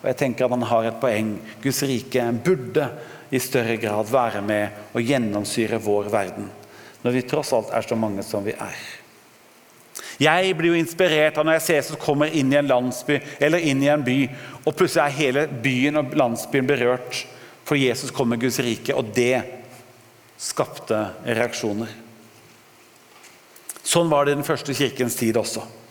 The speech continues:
Alle etterfølgerne til Jesus brakte Guds rikes tanker og hjerte med seg da de ankom et nytt sted, og de forandret rett og slett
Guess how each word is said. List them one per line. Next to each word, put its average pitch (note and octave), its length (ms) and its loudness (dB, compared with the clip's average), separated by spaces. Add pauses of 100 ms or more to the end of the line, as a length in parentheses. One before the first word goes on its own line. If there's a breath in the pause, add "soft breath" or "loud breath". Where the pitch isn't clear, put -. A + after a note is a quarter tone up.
(440 loud breath)
Alle F3 240 4
etterfølgerne C#3 480 2
til D3+ 140 2
Jesus C3 340 0
brakte D3+ 460 -2
Guds C3+ 260 -2
rikes C3 400 -2
tanker A#2+ 560 -2 (300 loud breath)
og B2 100 2
hjerte C#3 320 0
med A#2+ 160 2
seg C3+ 160 0
da B2 80 4
de C3+ 160 2
ankom A2+ 380 -2
et A#2+ 100 -8
nytt A2+ 220 -2
sted, A2 420 0 (300 loud breath)
og A#2+ 80 0
de B2 100 2
forandret C3 840 2
rett - 340 -4
og D3 80 0
slett C#3 240 -2